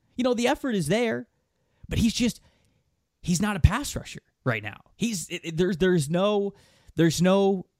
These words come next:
mastering of the edge rush game. There is no nuance in what he does. And so I would not be drafting Gregory Rousseau in the first round. I, I don't really, you know, you're, you're drafting him on day two somewhere for sure,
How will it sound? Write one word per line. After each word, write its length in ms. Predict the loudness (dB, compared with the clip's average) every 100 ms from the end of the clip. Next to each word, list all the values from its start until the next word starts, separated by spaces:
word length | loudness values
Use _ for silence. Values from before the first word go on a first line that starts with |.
| -4
mastering 880 | -2 0 -2 -2 -2 0 0 0 -4 -2
of 120 | -2
the 160 | 0 0
edge 160 | 0 0
rush 180 | 0
game. 260 | 2 2 2
There 120 | 2
is 140 | 0 0
no 160 | 0
nuance 600 | 0 0 0 0 -4 -4
in 120 | -2
what 160 | -2 -2
he 100 | -4
does. 480 | -2 -2 -4 -10 -4
And 160 | -2 -2
so 540 | -4 -6 -8 -8 -12 _ _ _ _ _ _ _ _ _ -20 -20 -20 _ _ _ -6
I 160 | 2 2
would 180 | 2
not 180 | 0 -2
be 60 | 0
drafting 380 | -2 0 -2 0
Gregory 280 | 0 0
Rousseau 340 | 0 0 2 2
in 80 | 0
the 40 |
first 280 | -2 -4 -4
round. 240 | -6 -6 -4
I, 120 | -2
I 120 | -2
don't 140 | -2 4
really, 420 | 4 4 0 -2
you 160 | 2 2
know, 60 |
you're, 200 | 4 4
you're 200 | 4 0
drafting 360 | 2 0 0 -4
him 80 | -2
on 140 | 0
day 180 | 0 0
two 240 | 2 2
somewhere 320 | 2 0 -2
for 140 | -4 -6
sure, 380 | -4 -4 -4